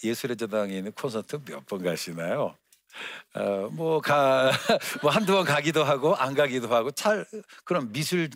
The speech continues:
전람회는 얼마나 가시나요? 그래도 이, 이, 이런 강연에 오시는 건 좀 대단하시긴 해요. 그래도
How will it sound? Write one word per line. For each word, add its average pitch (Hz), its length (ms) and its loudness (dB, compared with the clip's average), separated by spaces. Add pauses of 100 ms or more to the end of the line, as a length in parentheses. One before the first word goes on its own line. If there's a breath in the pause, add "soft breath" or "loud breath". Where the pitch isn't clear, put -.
(100)
전람회는 131 840 -2
얼마나 101 500 -2
가시나요? 73 640 -14 (380 loud breath)
그래도 175 300 4
이, 147 260 0 (540 loud breath)
이, 147 240 2
이런 151 240 0
강연에 147 420 2
오시는 131 300 0
건 185 80 -2
좀 185 120 -4
대단하시긴 147 600 2
해요. 127 360 4
그래도 139 340 4